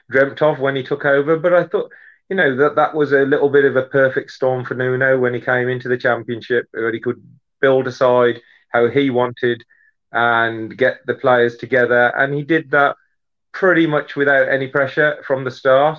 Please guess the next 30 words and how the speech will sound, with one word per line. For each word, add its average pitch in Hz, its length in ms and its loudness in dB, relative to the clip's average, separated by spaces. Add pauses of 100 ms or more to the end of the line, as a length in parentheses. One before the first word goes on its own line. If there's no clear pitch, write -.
(140)
You 127 140 -10
know, 110 200 -2
there 123 120 2
was 117 120 -10
no 127 180 0
pressure 123 440 -2
on 120 260 -2 (280)
him 117 340 -8
to 120 120 -6
do 120 220 2
anything, 117 480 -2 (280)
and 123 160 -4
he, 127 180 -4
he 123 160 -6
did 127 220 -2
great 131 320 0
things. 165 380 -4 (600)
I 147 100 0
just 175 240 -2
think 147 280 -2 (400)
with 143 200 0
a 156 60 2
new 151 260 0
man, 113 460 -2
you 127 200 -2
always 127 360 2
give 120 220 0
a 117 60 -2
new 117 260 -6
man 110 400 -4